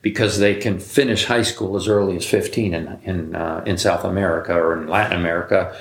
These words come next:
And then we have had students, we had a student one time in their seventies. Presently in Peru right now,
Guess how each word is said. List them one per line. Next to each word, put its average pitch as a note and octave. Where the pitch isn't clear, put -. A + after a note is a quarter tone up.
And A2
then G#2
we G#2+
have A#2+
had A2+
students, A2+
we G#2+
had G#2+
a F#2+
student G#2
one G#2+
time G#2+
in G2+
their G2+
seventies. F2+
Presently G#2
in F#2+
Peru A2
right G#2
now, G#2+